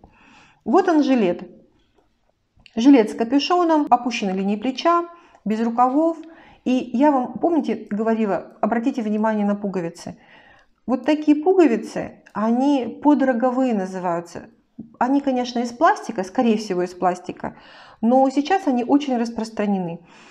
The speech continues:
И в чём их нюансы? Во-первых, они модные, во многих, э, моделях на подиумах, э, в масс-маркете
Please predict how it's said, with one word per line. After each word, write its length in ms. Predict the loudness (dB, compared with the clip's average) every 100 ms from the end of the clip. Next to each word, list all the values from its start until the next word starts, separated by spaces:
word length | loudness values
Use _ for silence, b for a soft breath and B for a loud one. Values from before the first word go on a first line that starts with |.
| B B
И 760 | -12 -4 0 2 4 2 0
в 80 | -2
чём 300 | -2 -2 0
их 240 | 0 -2 0
нюансы? 500 | 2 2 2 -2 -6
Во-первых, 440 | 0 0 0 0
они 180 | 0 2
модные, 400 | 2 2 2 2
во 100 | 2
многих, 480 | 2 0 -2 -6 -4
э, 200 | -2 0
моделях 640 | 0 2 2 0 -2 -4
на 200 | -6 -6
подиумах, 680 | -6 -4 -2 -2 -2 -2 -4 -6
э, 40 |
в 460 | -4 -4 -6 -8 -2
масс-маркете 840 | -2 -2 0 0 0 -6 -8 -8